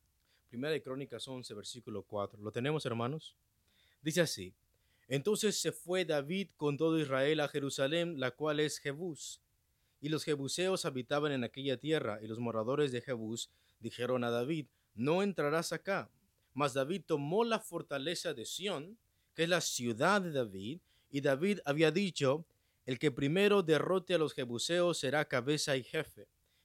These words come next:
Entonces Joab, hijo de Sarvia, subió el primero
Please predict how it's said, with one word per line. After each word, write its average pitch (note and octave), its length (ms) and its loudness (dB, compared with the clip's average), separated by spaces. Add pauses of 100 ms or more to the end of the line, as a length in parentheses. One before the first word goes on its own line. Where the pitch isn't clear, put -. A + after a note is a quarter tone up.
Entonces C3 480 -6
Joab, D3 460 4
hijo C#3+ 300 -2
de B2+ 280 2 (380)
Sarvia, C3 640 4
subió D3 600 6
el C3+ 180 0
primero C#3+ 680 2